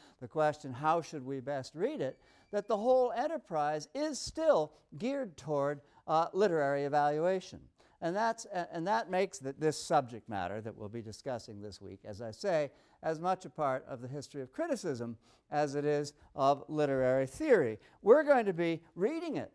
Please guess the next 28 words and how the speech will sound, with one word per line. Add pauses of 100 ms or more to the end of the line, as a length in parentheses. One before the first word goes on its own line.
with
a
theory
spin, (300)
uh, (100)
that
is
to
say,
we're
going
to
focus
on
the
question (200)
what
a
poem
is (240)
and
the
question (160)
what
criteria (160)
should
we
invoke